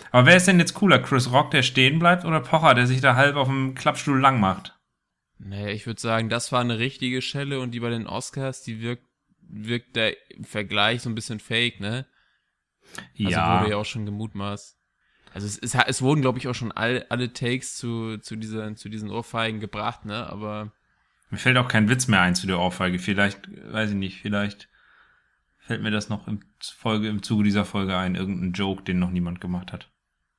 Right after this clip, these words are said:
Speaker 2: Hm.
Speaker 1: Aber die hat gescheppert.
Speaker 2: Äh, Tonya hat aber auf jeden Fall heftiger zugeschlagen als Will Smith.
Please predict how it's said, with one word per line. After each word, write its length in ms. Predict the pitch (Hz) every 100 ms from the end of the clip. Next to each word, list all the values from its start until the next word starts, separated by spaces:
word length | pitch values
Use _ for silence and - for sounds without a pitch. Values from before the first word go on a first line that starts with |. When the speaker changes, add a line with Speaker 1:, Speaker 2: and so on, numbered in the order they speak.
| _ _ _ _ _ _ -
Speaker 2:
Hm. 200 | 104 95 _ _ _ -
Speaker 1:
Aber 200 | 113 113
die 120 | 123
hat 120 | 147
gescheppert. 640 | - 123 175 175 87 - _ _ _ _ _ _ _ _ -
Speaker 2:
Äh, 80 |
Tonya 320 | - 135 160 151
hat 160 | 156
aber 200 | - 131
auf 140 | 127 131
jeden 120 | 127
Fall 100 | 123
heftiger 420 | 120 117 117 110
zugeschlagen 760 | - 107 104 - 104 101 101 92
als 220 | 90 -
Will 100 | 90
Smith. 260 | - 87